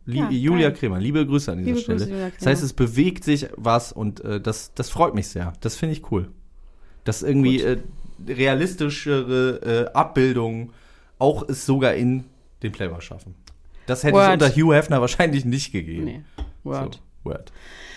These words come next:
Speaker 2: Gut, ihr kleinen Mäuse, das war schon wieder hier mit unserer Show. Und wir sehen uns ganz viel, jeden Tag sehen wir uns und immer da, immer da sehen wir uns wieder. Jeden Tag gibt's die Lunchbreak,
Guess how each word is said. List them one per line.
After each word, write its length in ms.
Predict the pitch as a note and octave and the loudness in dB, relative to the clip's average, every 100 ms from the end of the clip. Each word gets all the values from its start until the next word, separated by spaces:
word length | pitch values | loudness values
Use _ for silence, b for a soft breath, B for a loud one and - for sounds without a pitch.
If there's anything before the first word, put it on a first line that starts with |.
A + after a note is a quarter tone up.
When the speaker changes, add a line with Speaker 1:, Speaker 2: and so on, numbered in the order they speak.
| B B B - | B B B -6
Speaker 2:
Gut, 280 | - D#4 D#4+ | 8 10 10
ihr 120 | C4 | 8
kleinen 420 | A#3 A3 A3+ A3 G#3 | 6 8 8 8 8
Mäuse, 380 | G3+ G3 G3 | 8 10 10
das 200 | G#3 G3+ | 8 6
war 220 | G#3 A#3 A#3+ | 8 8 8
schon 220 | A#3+ A3+ | 6 6
wieder 180 | A3+ A3 | 6 8
hier 180 | A3 | 8
mit 100 | G#3+ | 6
unserer 260 | A3 G3+ G#3 | 6 6 6
Show. 560 | - A3 G#3+ A3 F4 E4+ - - - - - | 6 4 6 6 4 0 -8 -10 -10 -12 0
Und 800 | G#3+ G#3+ G#3 G#3 F#3+ - - - b b b | 4 6 6 4 0 -4 -6 -10 b b b
wir 420 | G3+ A#3 B3+ C#4 C#4 G#3+ - G3 G3 | 2 6 6 6 0 -10 -14 -12 2
sehen 200 | B3 A#3 | 4 4
uns 180 | A3+ | 2
ganz 340 | - B3+ E4+ - | 4 4 4 2
viel, 140 | C#4 | 0
jeden 380 | A3 C4 E4+ E4 | 4 6 6 6
Tag 220 | - C4 | 2 -2
sehen 220 | - F#3+ | 0 0
wir 60 | F3 | 0
uns 140 | E3+ | -2
und 120 | G#3+ A3 | -2 2
immer 240 | B3+ C4+ | 6 6
da, 380 | G3+ F#3 E3 F3 | 6 4 2 -2
immer 300 | - B3+ C#4 | 2 4 6
da 220 | A3+ G#3 G#3 | 6 4 2
sehen 160 | G3 | 0
wir 60 | G3 | 0
uns 160 | F#3 - | -2 -2
wieder. 160 | F3 | -2
Jeden 300 | E3+ G#3 C#4 | 0 2 2
Tag 220 | B3+ A3 - | 2 0 -2
gibt's 200 | F#3 B B B B | -4 B B B B
die 80 | - | 2
Lunchbreak, 580 | A#3+ G3+ G3+ - F3 E3 | 6 6 4 2 0 0